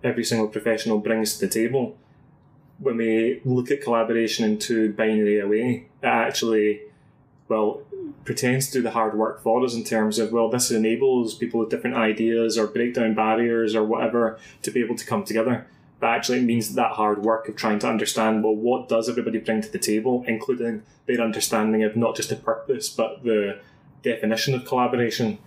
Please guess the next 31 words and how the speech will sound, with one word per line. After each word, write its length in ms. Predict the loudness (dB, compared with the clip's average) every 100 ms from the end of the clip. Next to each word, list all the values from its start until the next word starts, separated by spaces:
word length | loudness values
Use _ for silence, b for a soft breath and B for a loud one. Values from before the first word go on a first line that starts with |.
| -10
and 200 | -4 0
why 240 | 0 0 0
they're 100 | 0
doing 220 | 0 0
it 100 | -2
for 60 | -8
a 20 |
particular 400 | -4 0 2 2
reason, 380 | 2 2 2 0
who's 240 | 0 2
initiated 560 | 0 0 0 -2 -2 -4
it 100 | -2
and 100 | 0
why. 440 | 2 4 2 -2 b b b -6
If 140 | -2
that 200 | 0 0
hard 280 | 0 0 0
work 200 | 0 0
isn't 240 | -2 0
done, 320 | 0 0 0 2
then 220 | 0 0
I 100 | -2
don't 400 | 0 -2 -2 -4
ever 280 | -4 -2 -2
believe 400 | 0 0 0 0
that 100 | -2
we 60 | -2
can 180 | 0 0
reach 340 | -2 -4 -6
genuine 340 | -2 0 0 0
collaboration. 640 | 0 2 2 0 -2 -4